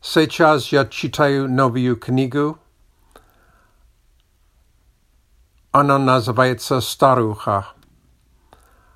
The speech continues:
Она адаптированная для уровень-, уровня Б один, Б два. Автор Даниэл Кармс.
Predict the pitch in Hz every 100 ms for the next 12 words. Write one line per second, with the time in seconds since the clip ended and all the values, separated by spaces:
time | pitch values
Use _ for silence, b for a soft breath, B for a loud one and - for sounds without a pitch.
0 | b - 143 139 143 - - 135 127 113
1 | 131 - - - 156 143 120 107 127 120
2 | 120 117 117 117 120 - _ b b b
3 | b - 135 131 131 - 151 139 113 127
4 | 120 123 143 _ - 147 143 117 123 123
5 | 120 120 _ b b b b b 311 _
6 | 147 143 139 127 127 135 131 117 123 117
7 | 110 113 101 98 - _ _ b b b
8 | b b - 143 - - 139 135 110 131
9 | 131 131 127 113 - 127 113 98 101 -
10 | -